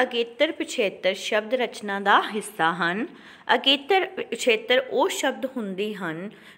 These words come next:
ਜੋ ਮੂਲ ਸ਼ਬਦਾਂ ਦੇ ਅੱਗੇ ਜਾਂ ਪਿੱਛੇ ਲੱਗ ਕੇ ਨਵੇਂ ਸ਼ਬਦਾਂ ਦੀ ਰਚਨਾ ਕਰਦੇ ਹਨ। ਅਗੇਤਰ ਉਹ ਸ਼ਬਦਾਂਸ਼ ਹਨ ਜਿਹੜੇ ਮੂਲ ਸ਼ਬਦਾਂ ਦੇ ਅੱਗੇ ਲੱਗ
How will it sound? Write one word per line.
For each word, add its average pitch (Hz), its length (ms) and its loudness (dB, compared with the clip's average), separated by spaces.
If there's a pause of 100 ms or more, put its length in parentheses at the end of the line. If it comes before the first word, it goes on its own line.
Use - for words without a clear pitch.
ਜੋ 285 200 2
ਮੂਲ 277 380 0
ਸ਼ਬਦਾਂ 233 500 -2
ਦੇ 247 200 -4 (140)
ਅੱਗੇ 226 560 -2 (300)
ਜਾਂ 269 180 4
ਪਿੱਛੇ 285 460 -6
ਲੱਗ 208 260 4 (100)
ਕੇ 233 140 -2
ਨਵੇਂ 208 340 -2
ਸ਼ਬਦਾਂ 175 460 -4
ਦੀ 214 380 -2 (160)
ਰਚਨਾ 190 500 0 (200)
ਕਰਦੇ 160 420 0
ਹਨ। 165 200 -4 (640)
ਅਗੇਤਰ 277 580 2
ਉਹ 302 160 0
ਸ਼ਬਦਾਂਸ਼ 226 760 -4
ਹਨ 214 180 -6
ਜਿਹੜੇ 226 340 -2
ਮੂਲ 220 280 -4
ਸ਼ਬਦਾਂ 202 460 -6
ਦੇ 220 260 -4
ਅੱਗੇ 190 320 -4
ਲੱਗ 165 200 -4